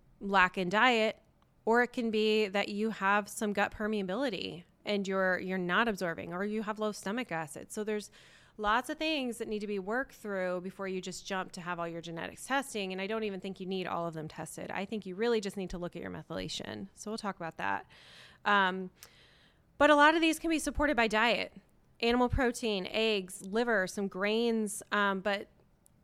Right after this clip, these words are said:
you know, I'm grain free, so it's hard for me to really recommend grains to a lot of people, because there's a lot of people who are gluten sensitive that, um, grains actually have a lot of cross reactivity. So I, yes, they're in grains. I don't really, you know,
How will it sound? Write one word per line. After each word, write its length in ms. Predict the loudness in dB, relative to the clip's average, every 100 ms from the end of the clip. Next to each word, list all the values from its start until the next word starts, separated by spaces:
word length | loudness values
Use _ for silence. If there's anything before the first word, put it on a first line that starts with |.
| _ _
you 140 | -4 -2
know, 240 | 0 -2 0
I'm 240 | 2 2
grain 280 | 2 2 0
free, 340 | 0 0 0
so 160 | -2 -6
it's 100 | -2
hard 180 | -2 -2
for 60 |
me 120 | -4
to 80 | -4
really 200 | -4 -4
recommend 380 | -6 -6 -6 -4
grains 300 | -2 -2 -4
to 80 | -6
a 20 |
lot 120 | -6
of 60 | -6
people, 320 | -8 -4 -4
because 500 | -6 -4 -4 -4 -10
there's 180 | -4 -2
a 60 | 0
lot 320 | 4 6 6
of 80 | 4
people 340 | 0 2 2
who 220 | 2 0
are 140 | 0 -2
gluten 420 | 0 -2 -2 -6
sensitive 800 | -4 -6 -4 0 2 2 0 0
that, 400 | 4 4 4 0
um, 360 | -4 -4 -4 -6
grains 420 | -6 -2 -2 -2
actually 300 | -4 -6 -8
have 180 | -6 -6
a 40 |
lot 200 | -6 -4
of 80 | -6
cross 300 | -4 -6 -6
reactivity. 600 | -12 -12 -12 -12 -10 -12
So 140 | -8 -8
I, 140 | -8 -12 -20 -20 -20 _ -4
yes, 220 | 0 0
they're 160 | 0 -2
in 80 |
grains. 360 | 2 2 2 0 -6
I 80 | -8
don't 160 | -8 -4
really, 540 | -2 -2 -4 -6 -12 -20 _ _ -10
you 80 | -8
know, 340 | -6 -8 -10